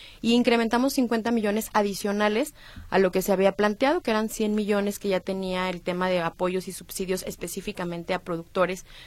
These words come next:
de, de esto que estoy diciendo, de avicultura, de la ganadería, eh, lo que implica el acompañar a los productores de maíz, los lecheros, y se fortaleció con cincuenta millones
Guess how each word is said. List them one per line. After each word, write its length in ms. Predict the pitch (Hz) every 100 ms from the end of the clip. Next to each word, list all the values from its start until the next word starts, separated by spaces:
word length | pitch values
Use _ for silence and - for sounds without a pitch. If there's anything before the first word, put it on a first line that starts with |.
| - -
de, 200 | 160 185 175
de 160 | 180
esto 160 | 180 196
que 60 | 185
estoy 200 | - 175
diciendo, 360 | 190 226 240
de 80 | 226
avicultura, 560 | 180 170 160 214 214 202
de 80 |
la 100 | 170
ganadería, 640 | 160 156 156 170 208 196 180 - - - -
eh, 140 | 170
lo 200 | 180 180
que 120 | 180
implica 500 | 180 170 214 208 202
el 100 | 196
acompañar 460 | 180 170 156 170 175
a 40 |
los 140 | 175 -
productores 540 | 175 160 - 175 165
de 80 | 160
maíz, 440 | 156 151 185 196
los 140 | 170 151
lecheros, 640 | 165 - 226 226 247 - - - -
y 120 | - 226
se 160 | 240
fortaleció 500 | 226 226 220 220 233
con 140 | 247 262
cincuenta 420 | 233 220 220 233
millones 460 | 226 202 196 202